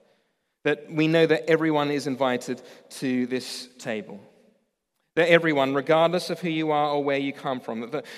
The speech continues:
the love of God is available to all people in all times and all circumstances and all places without exception,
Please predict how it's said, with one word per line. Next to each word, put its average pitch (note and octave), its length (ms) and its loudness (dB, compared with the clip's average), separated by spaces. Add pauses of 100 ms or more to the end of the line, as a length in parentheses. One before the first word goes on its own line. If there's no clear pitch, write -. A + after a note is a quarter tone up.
the D#3+ 80 0
love E3+ 240 4
of F#3 120 -2
God D#3+ 280 4
is C#3+ 320 -2
available C#3 540 0
to C3+ 500 -4
all D#3+ 200 2
people D#3+ 340 -4
in D3+ 100 -2
all D3 200 -4
times C#3+ 420 -4
and C#3+ 60 -8
all C#3+ 200 -6
circumstances B2+ 760 -8
and C3+ 80 -8
all C#3 240 -6
places A#2 460 -8
without B2+ 260 -4
exception, - 540 -12